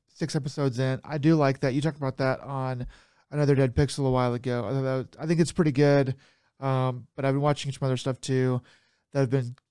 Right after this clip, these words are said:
that's kind of been taking up my time. I caught up with Blue Lock. I was watching it dubbed, and now I'm watching it subbed 'cause I'm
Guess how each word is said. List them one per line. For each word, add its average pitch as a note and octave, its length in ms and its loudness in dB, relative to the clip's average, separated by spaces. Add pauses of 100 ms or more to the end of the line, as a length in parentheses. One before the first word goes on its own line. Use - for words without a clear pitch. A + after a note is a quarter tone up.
(280)
that's C#3+ 200 -6
kind D3 180 0
of C3+ 60 0
been B2 140 -2
taking C3 320 0
up C3 80 -4
my A#2+ 140 -6
time. B2 600 -4 (440)
I - 60 -14
caught E3+ 200 0
up E3+ 80 2
with C3+ 180 -2
Blue D3 240 4
Lock. D3 540 0 (520)
I C#3 80 -4
was C#3 160 2
watching D#3+ 320 2
it C3 200 -8
dubbed, D#3 480 -2 (160)
and C#3+ 140 -8
now C3+ 220 -2
I'm C3+ 60 -2
watching C3 300 -4
it - 260 -10
subbed C3+ 580 -2
'cause B2 400 -2
I'm B2 220 -10